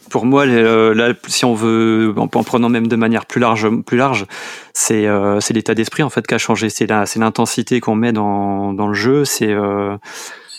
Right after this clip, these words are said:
c'est, euh, on, c'est dans, dans, dans, c'est vraiment, ouais, c'est vraiment ça, c'était vraiment l'intensité. En fait, quand t'as les cinq joueurs qui sont impliqués comme en ce moment, ça participe à l'effort collectif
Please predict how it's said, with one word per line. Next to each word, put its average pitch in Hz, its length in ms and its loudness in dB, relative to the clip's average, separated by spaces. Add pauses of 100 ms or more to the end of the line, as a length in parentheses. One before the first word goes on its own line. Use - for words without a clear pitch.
(100)
c'est, 107 340 -2
euh, 101 300 -2 (460)
on, - 260 -6 (880)
c'est - 720 -4
dans, 113 260 -2
dans, 113 200 0
dans, 117 100 2
c'est 107 240 -4
vraiment, 139 240 2
ouais, 143 100 4
c'est 127 140 -4
vraiment 123 200 -2
ça, 131 120 -6
c'était - 220 -4
vraiment 135 240 0
l'intensité. 135 440 0 (320)
En 120 80 -2
fait, 156 160 -2
quand 139 80 0
t'as 123 120 0
les 120 100 0
cinq 135 200 0
joueurs 135 200 0
qui 131 100 -4
sont 120 160 0
impliqués 117 460 0
comme 113 160 0
en 104 40 0
ce - 120 -4
moment, 131 400 2
ça 113 160 -4
participe - 480 -4
à 123 80 2
l'effort 120 340 -2
collectif 127 540 -4